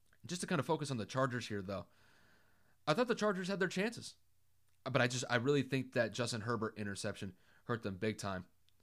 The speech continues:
'cause they were at least within striking distance to kind of take control of that game, just couldn't, couldn't do it with that interception.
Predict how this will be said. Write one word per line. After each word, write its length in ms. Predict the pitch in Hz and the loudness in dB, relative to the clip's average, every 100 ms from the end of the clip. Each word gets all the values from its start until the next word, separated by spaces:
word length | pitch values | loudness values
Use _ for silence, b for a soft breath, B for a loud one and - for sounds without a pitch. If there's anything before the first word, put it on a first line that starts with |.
| _ _ - | _ _ -16
'cause 140 | 104 | -6
they 100 | 117 | 0
were 320 | 120 120 104 - b b b b b | 2 2 0 -2 b b b b b
at 120 | 123 123 | 0 2
least 160 | 180 | 2
within 180 | 151 123 | 0 -2
striking 400 | 113 131 123 113 | 0 0 2 -2
distance 300 | 110 110 101 | -2 -4 -8
to 100 | - | -8
kind 220 | - 120 | -4 -4
of 120 | 101 | -4
take 300 | - 113 101 - b b | -4 -6 -6 -12 b b
control 340 | - - 139 127 | -12 -2 2 2
of 80 | |
that 180 | 107 95 | 0 -4
game, 320 | 117 117 107 | -2 -2 -2
just 220 | 98 98 - | -4 -10 -6
couldn't, 340 | 123 110 104 - b b b b b b b | -2 -2 -4 -10 b b b b b b b
couldn't 240 | - 110 | -2 0
do 180 | 98 123 | 2 2
it 60 | 113 | 2
with 120 | 104 | -2
that 140 | 107 | -4
interception. 600 | 110 104 92 113 113 98 | -4 -4 -2 -2 -2 -8